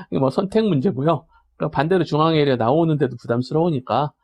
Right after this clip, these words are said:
그거는 이제 의사결정을 하셔야 되는 거죠. 저 같은 경우는 여기다 주차해요. 여기, 여기. 요, 요 옆에다가. 옆에다 주차하고 요렇게, 이렇게 가가지고 막 타요. 이렇게 타고 와가지고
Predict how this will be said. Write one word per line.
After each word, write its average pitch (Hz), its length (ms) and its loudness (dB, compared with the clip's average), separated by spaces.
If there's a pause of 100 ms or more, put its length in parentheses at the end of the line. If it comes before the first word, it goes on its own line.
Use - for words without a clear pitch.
(280)
그거는 220 260 2
이제 113 480 0
의사결정을 110 500 -2
하셔야 147 300 -2
되는 110 240 -2
거죠. 110 440 -2 (460)
저 - 140 2
같은 262 260 2
경우는 233 960 2
여기다 202 320 2
주차해요. 104 400 -8
여기, 98 100 -10 (220)
여기. 113 180 -10 (460)
요, 110 260 0
요 107 120 2
옆에다가. - 360 -6 (500)
옆에다 147 320 -2
주차하고 135 460 -2
요렇게, 131 300 0
이렇게 110 180 -2
가가지고 123 440 -6
막 101 180 -8
타요. 117 200 -8 (600)
이렇게 127 320 -2
타고 180 220 0
와가지고 131 580 0